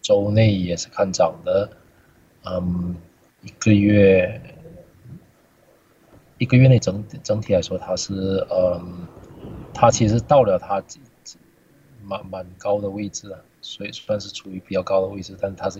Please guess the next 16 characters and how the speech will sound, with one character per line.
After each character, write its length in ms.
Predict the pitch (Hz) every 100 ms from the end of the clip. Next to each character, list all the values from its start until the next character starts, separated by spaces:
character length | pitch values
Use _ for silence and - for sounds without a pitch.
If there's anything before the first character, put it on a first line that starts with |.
| 117
还 160 | -
是 120 | - -
看 200 | - 101 - _
涨 180 | - -
的。 200 | - 104 - _ _ _ _ _ - -
我 100 | 101
看 240 | 95 110 113
一 80 | 113
年 240 | 101 95 98
以 80 |
上 160 | 92 107
也 100 | 95
是 80 | -
看 180 | 101 92
涨 180 | -
的。 80 | -